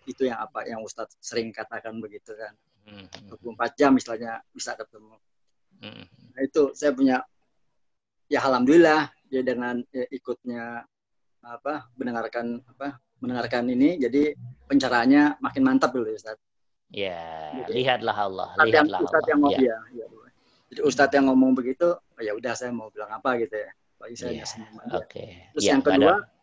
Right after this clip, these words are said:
Speaker 2: Hmm.
Speaker 1: di akhir apa, di akhir ka-, di akhir, eh, penceramah, Ustaznya bilang, yang biasanya yang saya suka dengar juga, yang sering saya, kalau benar itu dari saya, dan kalau sal-, eh, kalau benar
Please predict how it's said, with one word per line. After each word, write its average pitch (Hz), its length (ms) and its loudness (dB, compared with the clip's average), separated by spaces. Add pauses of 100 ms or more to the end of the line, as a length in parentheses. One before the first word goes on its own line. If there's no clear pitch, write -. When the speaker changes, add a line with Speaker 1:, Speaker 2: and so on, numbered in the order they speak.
(140)
Speaker 2:
Hmm. 104 120 -14
Speaker 1:
di 165 160 2
akhir 156 540 0 (260)
apa, 143 220 -6 (300)
di 147 200 -10
akhir 147 400 -4
ka-, 143 340 -6
di 139 100 -16
akhir, 139 380 -4
eh, 123 180 -10 (320)
penceramah, 127 640 0 (460)
Ustaznya 139 360 -6
bilang, 147 300 0 (1200)
yang 131 180 4
biasanya 131 480 4
yang 135 80 8
saya 123 140 -2
suka 117 180 -4
dengar 110 220 -6
juga, 123 400 -4
yang 117 180 -12
sering 117 260 -12
saya, 113 280 -16 (560)
kalau 143 320 2
benar 160 380 2
itu 147 200 0
dari 123 220 -2
saya, 113 560 -6 (460)
dan 139 180 -2
kalau 139 300 -2
sal-, 143 340 2
eh, 127 220 -10
kalau 139 260 0
benar 156 300 6